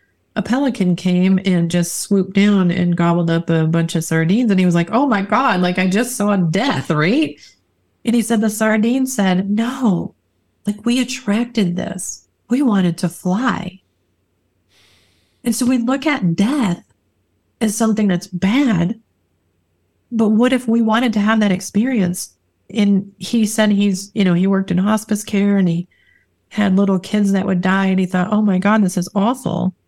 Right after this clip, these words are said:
But they said, "No, like, we came here to experience this and to show, you know, our parents who have a contract with us to experience this." And then you see, and, and I've talked to animals too, there was, um, an owl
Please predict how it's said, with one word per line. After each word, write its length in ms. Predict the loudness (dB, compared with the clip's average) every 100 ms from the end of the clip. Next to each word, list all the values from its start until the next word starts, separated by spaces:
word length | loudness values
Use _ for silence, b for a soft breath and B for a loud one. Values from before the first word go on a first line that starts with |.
| _ _
But 140 | -4 -4
they 80 |
said, 220 | -2 -4 -4
"No, 520 | -6 -4 -4 -6 -12 _ _ _ _ -6
like, 160 | -2
we 120 | -2
came 280 | -2 -2 -2
here 200 | 0 -2
to 120 | -2 -4
experience 760 | -6 -4 -2 0 -2 -4 -4
this 340 | -4 -4 -4 -4
and 120 | -2
to 200 | 0 -2
show, 720 | -2 -4 -2 0 0 -4 -8 b b b _
you 80 | -2
know, 80 | 0
our 200 | 0 -2
parents 580 | -2 0 0 0 -4 -8 -2
who 320 | 0 0 -6 _ _
have 180 | -2 -2
a 60 |
contract 540 | 0 0 0 -2 -4 -4
with 180 | -2 -2
us 160 | -4
to 140 | -4 -6
experience 640 | -4 -2 0 0 -2 -2
this." 360 | -4 -4 -6 -12 b b b b b _ _
And 100 | -2
then 120 | 0 0
you 80 |
see, 460 | 0 0 2 2 0
and, 200 | 0 0 0
and 180 | 0
I've 120 | 0 -2
talked 260 | -6 -6 -4
to 120 | -2
animals 460 | 0 0 0 -2 -4
too, 260 | -2 0
there 100 | 0
was, 200 | 0 0
um, 540 | 0 0 0 -2 -6 -4
an 120 | -2 0
owl 480 | 0 0 -2 -4